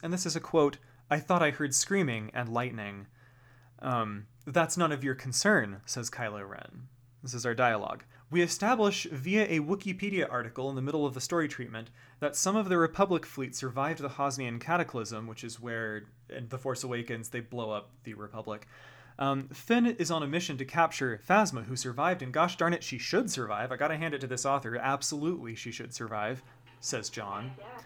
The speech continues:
Speaker 1: She fends them off with a machine gun blaster and then some grenades, in parentheses, thermal detonators. Phasma calls down an orbital strike on her own position, a lot like Battlefront, and to let her troops escape,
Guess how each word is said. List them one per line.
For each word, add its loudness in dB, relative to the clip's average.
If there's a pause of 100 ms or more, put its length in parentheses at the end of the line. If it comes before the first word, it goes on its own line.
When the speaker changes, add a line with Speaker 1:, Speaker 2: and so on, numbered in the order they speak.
(400)
Speaker 1:
She -2
fends 2
them 4
off 6
with 2
a 4
machine 0
gun 4
blaster 0
and -2
then 0
some 2
grenades, 0 (120)
in -4
parentheses, 0 (100)
thermal 0
detonators. -4 (200)
Phasma 2
calls 0
down 0
an -2
orbital 2
strike 2
on 0
her 0
own -2
position, -6 (180)
a 2
lot 6
like 0
Battlefront, 2 (460)
and 0
to 0
let 4
her 0
troops 0
escape, 2